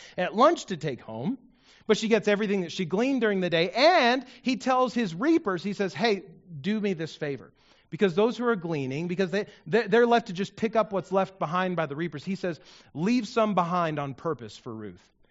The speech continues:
If you see her gleaning behind you, pull out some of what you've already gleaned and bundled up and leave it on the ground behind you for her to pick up.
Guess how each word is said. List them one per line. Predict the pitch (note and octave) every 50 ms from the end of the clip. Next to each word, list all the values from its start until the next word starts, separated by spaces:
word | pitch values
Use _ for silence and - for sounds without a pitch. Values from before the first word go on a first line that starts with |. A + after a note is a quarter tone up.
| _ _ -
If | B2 A#2
you | D3+ F#3
see | G3 - A#3 G3+
her | F#3+ G3+ G3+
gleaning | F3 F3 F#3 F#3+ G3 G#3 G#3+ G#3
behind | G#3+ F#3+ G#3+ G#3 G3 F3 C#3+
you, | C#3 C3+ C3+ C#3 _ _ _ _ _ _ _ _ _ _ -
pull | - - C4 C#4 C4+ B3
out | A3+ A3 G#3+ F3 D#3 - -
some | - - G#3 G3 F#3+
of | E3+
what | E3+ G3+ F#3+ G3
you've | F#3 E3+ F3+
already | G3 A#3 B3+ B3 A3 F#3 E3
gleaned | D3 - D3+ D#3 D#3 D#3
and | D#3 D3+ C#3+
bundled | D#3+ F3 F3 F3 E3+ F#3+
up | F#3 F3 - - -
and | D3+ C#3+ D3 D#3
leave | F#3 G#3+ A3 F3+
it | E3+
on | D#3+ D3+
the | D3
ground | C#3 D3 E3 D#3+ D#3 C#3
behind | C3 B2+ D#3+ E3 D#3 C#3
you |
for | B2 - C#3+ B2+
her | C#3+ C#3
to | B2+ A#2
pick | - C#3+ C3 - C#3
up. | B2 - - _